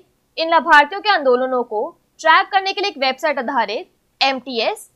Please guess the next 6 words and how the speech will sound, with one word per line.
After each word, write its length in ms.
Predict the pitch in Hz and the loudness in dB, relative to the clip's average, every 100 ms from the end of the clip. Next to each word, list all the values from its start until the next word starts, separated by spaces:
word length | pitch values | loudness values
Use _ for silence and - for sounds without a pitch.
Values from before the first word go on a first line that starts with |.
| 226 | 0
बनाया 480 | 285 262 247 233 233 | 2 4 2 2 0
है। 280 | 247 208 - _ _ _ _ _ _ _ 247 | -2 -12 -18 _ _ _ _ _ _ _ -4
नेक्स्ट 320 | 233 226 - | -4 -4 -6
देखो, 400 | 359 359 403 427 440 _ _ _ _ _ _ | -6 -4 -4 -4 -6 _ _ _ _ _ _
वैश्विक 540 | 226 277 285 294 - 320 | 2 6 6 2 -6 -6
मीडिया 420 | 247 208 208 | -8 -2 0